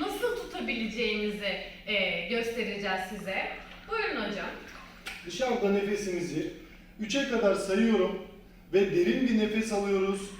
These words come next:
Speaker 2: ve beşe kadar sayınca da nefesimizi tekrar geri veriyoruz. Bunu daha önce yapmıştık.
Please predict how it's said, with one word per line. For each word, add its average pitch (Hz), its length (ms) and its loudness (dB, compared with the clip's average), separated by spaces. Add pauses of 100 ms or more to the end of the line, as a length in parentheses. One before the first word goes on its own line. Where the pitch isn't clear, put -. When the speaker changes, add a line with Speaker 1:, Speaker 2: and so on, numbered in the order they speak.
(520)
Speaker 2:
ve 202 400 2 (120)
beşe 254 320 4
kadar 220 240 4
sayınca 214 520 4
da 208 200 4
nefesimizi 202 640 0
tekrar 185 400 4
geri 165 260 6
veriyoruz. 139 340 0 (460)
Bunu 240 200 0
daha 233 140 8
önce 226 220 8
yapmıştık. 202 680 4